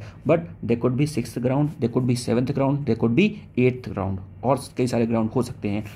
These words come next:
एज एक क्राइटेरिया हो सकता है, डिग्री एक क्राइटेरिया हो सकता है, ठीक है, और भी कई सारे क्राइटेरिया हो सकते हैं, ठीक। So ये आपको पता होना चाहिए regarding the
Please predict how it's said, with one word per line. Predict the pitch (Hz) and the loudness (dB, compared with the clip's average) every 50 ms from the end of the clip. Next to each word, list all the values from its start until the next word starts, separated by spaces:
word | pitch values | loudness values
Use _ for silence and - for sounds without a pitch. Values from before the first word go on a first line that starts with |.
| - - - - | -18 -18 0 4
एज | 120 139 147 147 - - | 6 6 6 4 4 0
एक | 139 131 - | -2 -2 0
क्राइटेरिया | - 120 113 113 123 127 131 117 | 0 0 0 2 2 2 2 2
हो | 120 123 | 2 0
सकता | 117 117 117 - - 113 | -2 -2 -4 -6 -6 -6
है, | 110 117 110 107 107 | -4 -2 -4 -2 0
डिग्री | 117 110 127 143 156 151 | 0 4 6 6 8 8
एक | 139 139 147 - - - | 6 4 2 -4 -8 -4
क्राइटेरिया | 131 127 120 117 123 120 127 135 147 151 - - - - - - - - 135 | -2 -2 0 0 0 0 0 0 0 -2 -4 -8 -16 -20 -20 -20 -4 2 2
हो | 127 | 2
सकता | 120 123 117 - - 107 110 | 2 2 -4 -4 -4 -4 -2
है, | 110 104 104 104 - - - - - - | -2 -2 -4 -4 -6 -12 -14 -16 0 2
ठीक | 185 190 190 | 2 4 4
है, | 143 117 - - - - - - | 2 2 0 -6 -14 -10 -2 0
और | 147 | 2
भी | 147 147 | 2 2
कई | 135 120 120 | 2 0 0
सारे | 120 110 117 120 | 0 0 0 0
क्राइटेरिया | 117 123 110 104 110 110 120 156 196 220 - - - - - - | 0 -2 -2 0 0 2 2 2 0 0 -4 -10 -16 -14 -4 -4
हो | 113 | -4
सकते | - 101 - - 95 101 | -2 -4 -6 -6 -8 -8
हैं, | 117 135 - - - - - | -8 -8 -10 -12 -14 -4 0
ठीक। | - 208 - - - - - - - - - - - - | 0 0 0 -4 -10 -14 -16 -18 -20 -20 -20 -20 -10 -2
So | - | 0
ये | 139 143 156 147 | 2 4 4 4
आपको | 131 - - - | 2 0 -4 -6
पता | 120 - 107 113 | -6 -4 -2 -2
होना | 113 110 110 | -2 -2 -2
चाहिए | 104 110 110 139 170 - | -2 0 0 0 0 0
regarding | - 113 107 110 107 107 107 107 107 | 0 0 2 2 2 2 2 0 2
the | 160 170 | 0 0